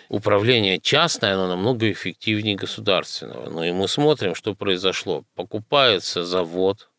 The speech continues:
уничтожается вся социальная инфраструктура, школы, садики, больницы, всё это уничтожается. На эти деньги покупается самолёт, покупается яхта,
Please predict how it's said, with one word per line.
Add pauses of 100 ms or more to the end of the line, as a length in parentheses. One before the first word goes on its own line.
(120)
уничтожается
вся
социальная
инфраструктура,
школы,
садики,
больницы, (280)
всё
это
уничтожается. (480)
На
эти
деньги
покупается
самолёт, (320)
покупается
яхта,